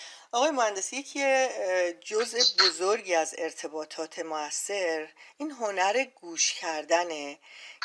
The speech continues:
که برای مصالحه و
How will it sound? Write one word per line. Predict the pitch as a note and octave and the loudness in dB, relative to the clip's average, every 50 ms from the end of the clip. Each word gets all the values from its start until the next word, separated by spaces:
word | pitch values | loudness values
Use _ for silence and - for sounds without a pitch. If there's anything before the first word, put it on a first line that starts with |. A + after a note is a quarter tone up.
| - | -6
که | - - - A3+ G#3+ G#3 G3+ F#3+ F#3+ F#3 F3+ - - | -6 -6 -4 -2 0 0 2 2 2 0 -2 0 4
برای | G#3 F#3+ F#3+ F3+ G3 G#3 A3 G#3+ G#3+ A3+ A3+ A3+ | 4 6 6 4 0 -2 -4 -4 -4 -4 -4 -4
مصالحه | A3+ G#3+ G#3 G3 F#3+ - - - - F#3+ F3 E3 D#3+ D#3 D#3 D#3 D#3 D3+ E3+ F#3 F#3 F#3+ F#3 | -4 -6 -8 -10 -8 -8 -8 -4 0 0 2 0 0 -2 -4 -6 -6 -6 -6 -6 -6 -6 -6
و | F3 F3+ F3 F3 | -6 -4 -4 -4